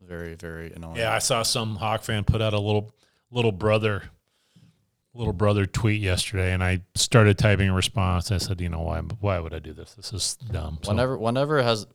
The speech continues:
Speaker 1: whenever has there been an Iowa State Cyhawk dispute that actually, like, went, like,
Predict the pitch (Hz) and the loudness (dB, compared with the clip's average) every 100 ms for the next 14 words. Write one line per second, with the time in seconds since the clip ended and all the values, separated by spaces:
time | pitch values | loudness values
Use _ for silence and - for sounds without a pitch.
0 | _ - 131 180 175 120 117 98 98 98 | _ -6 -4 2 2 2 0 2 0 -2
1 | 90 80 - 87 92 - 98 90 92 90 | -4 -10 -10 -6 -6 -4 -4 -4 -4 -2
2 | 90 87 - - 90 87 - 80 90 92 | -4 -4 -8 -8 -8 -8 -8 -6 -6 -6
3 | - 90 82 78 - _ _ 87 87 - | -8 -8 -8 -10 -14 _ _ -16 -14 -14
4 | - 85 78 | -14 -12 -14